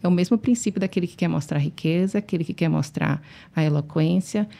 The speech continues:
aquele que quer mostrar um status social, aquele que quer mostrar uma parte do corpo, né? Ele quer mostrar poder, orgulho e vaidade com aquilo que ele acha que ele tem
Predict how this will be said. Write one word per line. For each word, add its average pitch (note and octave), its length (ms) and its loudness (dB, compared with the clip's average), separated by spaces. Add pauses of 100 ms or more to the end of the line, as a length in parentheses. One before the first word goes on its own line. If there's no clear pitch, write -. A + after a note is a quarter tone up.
(140)
aquele E3 380 0
que - 120 -12
quer - 160 0
mostrar D3+ 360 0
um D3 40 2
status E3 380 -4
social, F#3+ 400 -2
aquele F#3 220 -2
que - 140 -10
quer G3 60 -2
mostrar F3+ 460 -2 (320)
uma F#3 160 4
parte F3 460 -2
do F3+ 80 -2
corpo, - 340 -12 (240)
né? D#3+ 220 -2
Ele E3 100 -4
quer F#3+ 260 0
mostrar F#3+ 380 0
poder, F3 640 0
orgulho F3+ 440 2
e - 20 2
vaidade F#3 580 0
com - 80 0
aquilo B3 260 0
que A#3 140 -4
ele A#3 80 0
acha G#3 300 -2
que - 80 -4
ele G#3 100 0
tem F#3+ 260 0